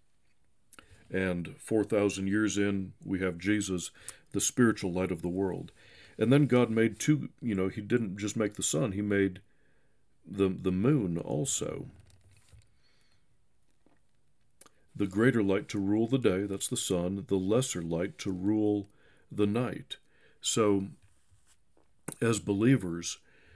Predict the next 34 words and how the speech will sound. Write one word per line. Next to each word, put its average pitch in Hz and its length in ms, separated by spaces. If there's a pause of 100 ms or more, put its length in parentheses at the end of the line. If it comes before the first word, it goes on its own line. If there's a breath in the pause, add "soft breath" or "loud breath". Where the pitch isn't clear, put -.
(680 soft breath)
we 117 340
are 117 160
not, 113 320 (760)
we, 123 280
we 120 280
are, 107 220 (400)
we, 113 240
we 131 220
are 113 120
not 107 440
the 92 520
origin 90 800 (360)
of 95 220
the 95 80
light 95 280
of 87 180
God, 80 420 (500 soft breath)
but 110 180
we 101 180
are 107 160
to 107 260
reflect 104 640
his 87 220
light. 78 260
Jesus 117 360
called 131 300
us 85 160
the - 100
light 92 240
of 90 140
the 95 80
world 98 320
as 90 120
well. 98 320